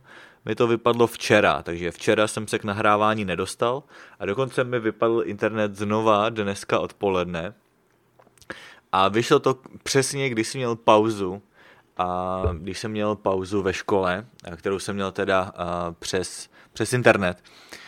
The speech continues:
Takže naštěstí jsem o nic nepřišel, ale začíná to být docela, a,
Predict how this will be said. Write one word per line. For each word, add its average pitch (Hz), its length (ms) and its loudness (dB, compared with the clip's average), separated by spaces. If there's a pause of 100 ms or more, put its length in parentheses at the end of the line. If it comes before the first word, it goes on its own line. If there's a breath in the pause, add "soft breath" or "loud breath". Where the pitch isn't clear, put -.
(200 loud breath)
Takže 104 520 2
naštěstí 107 720 -2
jsem 120 240 -4
o 101 100 -4
nic 117 220 -4
nepřišel, 98 600 0 (160)
ale 90 440 -2 (420 loud breath)
začíná 120 640 2
to 139 140 4
být 123 260 -2
docela, 104 840 2
a, 87 500 -4